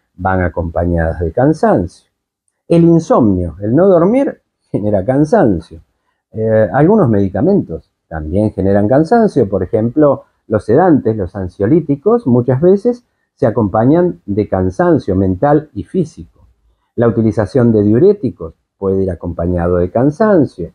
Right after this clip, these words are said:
Los antihipertensivos pueden dar cansancio. Los antialérgicos pueden dar cansancio. Algunas enfermedades que cursan con inmunodeficiencia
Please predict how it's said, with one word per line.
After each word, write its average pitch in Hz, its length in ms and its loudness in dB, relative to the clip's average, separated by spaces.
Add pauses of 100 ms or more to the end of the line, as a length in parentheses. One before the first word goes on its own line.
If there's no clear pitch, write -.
(380)
Los 139 380 0
antihipertensivos 156 1160 0 (200)
pueden 101 500 2
dar 95 240 0
cansancio. 135 840 -2 (320)
Los 143 320 0 (140)
antialérgicos 151 1300 0 (280)
pueden 101 600 0
dar 95 240 -2
cansancio. 104 760 -6 (440)
Algunas 127 460 2
enfermedades 110 1040 0 (260)
que 110 440 0
cursan 131 380 0
con 101 220 0
inmunodeficiencia 110 1400 2